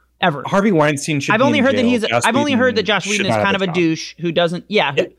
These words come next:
Speaker 2: Yeah.
Speaker 1: so, but, I mean,
Speaker 2: He's
Speaker 1: if, if what you're saying is all a thing, like, that's, I don't know anything about that. That's, uh, that's definitely worse.
Speaker 2: Joss
Speaker 1: Good times.
Speaker 2: should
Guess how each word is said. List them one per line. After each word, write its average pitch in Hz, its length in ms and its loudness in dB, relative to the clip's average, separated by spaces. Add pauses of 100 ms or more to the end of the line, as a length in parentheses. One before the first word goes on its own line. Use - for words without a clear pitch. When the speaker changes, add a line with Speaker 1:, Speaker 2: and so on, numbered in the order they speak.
(560)
Speaker 2:
Yeah. 131 100 -16 (140)
Speaker 1:
so, 220 380 0 (580)
but, 202 340 0
I 180 360 -2
mean, 208 160 0
Speaker 2:
He's - 80 -8 (340)
Speaker 1:
if, 190 220 -2
if 196 200 -2
what 254 160 0
you're 254 120 -2
saying 202 300 -2
is 165 120 -4
all 170 300 2
a 143 60 0
thing, 151 340 -4
like, 147 180 -10
that's, 151 240 -4
I 156 120 -2
don't 156 120 -4
know 147 60 -6
anything 143 180 -10
about 127 200 -6
that. 110 180 -8
That's, - 320 -14
uh, 131 100 -2 (100)
that's 156 180 -6
definitely 160 220 -8
worse. 127 360 -8 (1000)
Speaker 2:
Joss 135 280 4
Speaker 1:
Good - 100 -2
times. 180 280 -2
Speaker 2:
should 131 220 -2